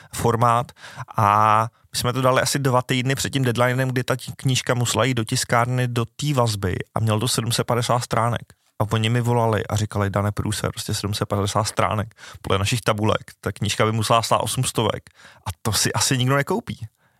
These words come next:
Já říkám: „No to si asi nikdo nekoupí, že půjdeš kolem jen tak knihkupectví a řekneš si: 'Tak si tady koupím jako knížečku za osm stovek.'“ Takže ten návrh, jak to řešit, bylo rozdělit tu knížku na půl, což já jsem odmít, protože si myslím, že by z toho vlastně vznikly dvě průměrné knížky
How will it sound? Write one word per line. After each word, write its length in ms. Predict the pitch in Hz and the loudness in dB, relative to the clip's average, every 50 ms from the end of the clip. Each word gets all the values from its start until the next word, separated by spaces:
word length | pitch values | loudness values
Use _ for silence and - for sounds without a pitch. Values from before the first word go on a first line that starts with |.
| _ _ | _ _
Já 100 | - 95 | -2 -2
říkám: 260 | 98 101 104 107 107 | -2 0 0 0 0
„No 80 | 110 104 | 0 0
to 140 | - - 101 | 0 -2 -4
si 180 | - - - | -2 -2 -2
asi 220 | - - - - 123 | -2 -2 -2 0 0
nikdo 180 | 120 120 131 | 2 2 2
nekoupí, 420 | 143 123 - - 160 - - 196 175 | 2 2 0 0 -2 0 0 0 0
že 80 | 160 | 0
půjdeš 240 | - - 117 131 120 | 0 0 0 0 0
kolem 300 | - 127 123 123 117 120 | 0 0 0 0 0 -2
jen 120 | 117 110 110 | -4 0 0
tak 120 | 123 120 | 0 0
knihkupectví 720 | - - 120 110 - - - - 113 - - - 113 110 120 | 0 0 -2 -2 -2 -2 -2 -2 0 0 -2 0 0 2 2
a 20 | |
řekneš 240 | 117 104 - 113 107 | 2 2 0 0 0
si: 80 | - 117 | 0 -2
'Tak 140 | - - - | -4 -4 -6
si 80 | - | -4
tady 160 | - 113 - 104 | -2 -4 -4 -2
koupím 380 | - 110 110 - 113 107 107 | -2 -4 -2 0 0 0 0
jako 240 | 104 98 - 120 107 110 - - - - - | -2 -2 -2 -4 -4 -4 -6 -10 -14 -10 -4
knížečku 500 | - 127 120 107 113 117 - - - 113 | -2 0 2 2 0 0 0 -2 0 0
za 100 | 104 117 | 2 2
osm 220 | 90 - - 117 | 0 0 -2 -2
stovek.'“ 380 | 107 - - 104 98 - - - - _ _ - - - - - - _ _ _ | -2 0 0 -2 -2 -2 -6 -12 -20 _ _ -12 -12 -12 -16 -20 -20 _ _ _
Takže 600 | - 113 104 104 107 107 110 120 123 131 127 135 135 - | 0 2 2 2 2 0 2 4 4 4 4 2 2 0
ten 220 | 147 139 135 131 | -2 0 2 2
návrh, 380 | 131 127 123 123 131 143 127 127 | 4 4 4 4 2 2 0 -2
jak 120 | 117 - | -6 -2
to 120 | - 147 | -2 0
řešit, 280 | 127 131 127 - 139 131 | 2 2 2 2 0 0
bylo 240 | 123 120 127 135 131 | 0 2 2 2 2
rozdělit 260 | 127 117 117 127 123 | 0 0 0 -2 -2
tu 80 | 120 135 | -2 -4
knížku 280 | - 131 123 - - 143 | -4 -4 -4 -2 0 0
na 100 | 131 120 | 0 0
půl, 320 | - - 98 - - 123 - - _ _ _ - - - _ _ _ _ | -2 -4 -4 -4 -4 -6 -6 -8 _ _ _ -20 -20 -20 _ _ _ _
což 420 | - - - 120 120 117 - - - | -4 -2 0 2 2 2 0 2 2
já 200 | 117 113 107 113 | 4 4 2 2
jsem 320 | - - 127 127 127 127 - | 2 0 0 0 0 0 0
odmít, 460 | 120 120 113 117 117 117 117 117 - - | -2 0 0 0 0 0 0 -2 -4 -6
protože 560 | - - 117 104 - _ - 117 117 107 117 117 | -4 -2 -2 -2 -4 _ -2 -2 0 0 0 -2
si 180 | - - 123 | 0 0 0
myslím, 340 | 120 117 117 - 120 117 117 | 0 0 0 0 -2 -2 0
že 100 | 110 113 | -2 0
by 120 | - 117 | -2 -2
z 60 | 110 - | -2 0
toho 180 | 120 113 120 | 0 0 2
vlastně 280 | 113 110 110 - 117 113 | 0 0 -2 -2 -2 -2
vznikly 360 | 110 117 104 - - - 117 | -2 -2 -4 -4 -4 -4 -2
dvě 180 | 110 110 110 107 | 0 -2 -2 -2
průměrné 460 | - 113 110 113 113 110 117 123 127 | -2 -2 -2 0 -2 -2 -2 -4 -4
knížky 580 | - - 113 107 - - - 113 110 110 117 | -2 -2 -2 -2 -2 -2 0 0 0 0 -2